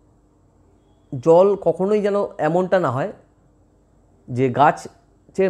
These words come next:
মাটি একদম শুকিয়ে গেছে। গাছের মাটি যেদিনকে দেখবেন একদম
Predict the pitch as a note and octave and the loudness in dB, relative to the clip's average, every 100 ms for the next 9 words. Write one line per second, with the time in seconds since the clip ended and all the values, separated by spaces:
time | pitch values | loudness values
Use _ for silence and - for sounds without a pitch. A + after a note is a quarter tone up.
0 | C#3+ D3 F#3+ G#3+ - C#3 B2+ F3+ F#3 - | 0 -2 -4 -6 -6 -6 -4 -6 -6 -8
1 | D3 C#3 G2+ F#2+ - - _ _ _ _ | -4 -4 -4 -8 -16 -20 _ _ _ _
2 | _ - C3+ D#3 G#3+ G#3+ G#3+ G#3+ D#3 F3 | _ -2 0 4 2 2 0 0 0 -2
3 | F3+ G#3 F3 F#3 F#3+ G3 - D3 C#3+ F#3+ | -2 0 0 0 -2 -4 -2 -2 -2 -4